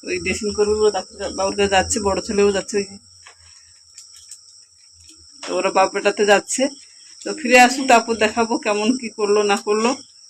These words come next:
আর আমি যাবো এখন সন্ধ্যাবাতি দিতে, তো চলো সন্ধ্যাবাতি দিই, তারপরে আবার তোমাদের সামনে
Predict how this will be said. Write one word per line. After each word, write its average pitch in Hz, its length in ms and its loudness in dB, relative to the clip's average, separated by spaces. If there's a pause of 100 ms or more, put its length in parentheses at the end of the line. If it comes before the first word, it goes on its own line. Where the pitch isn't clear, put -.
(120)
আর - 140 -8
আমি 214 180 2
যাবো 233 180 4
এখন 240 220 -2
সন্ধ্যাবাতি 214 440 4 (100)
দিতে, 220 220 2 (240)
তো 214 140 -10
চলো 214 140 4 (100)
সন্ধ্যাবাতি 269 500 4 (100)
দিই, 247 140 -2 (440)
তারপরে 196 520 -4
আবার 208 180 0
তোমাদের 202 280 -4
সামনে 208 180 -4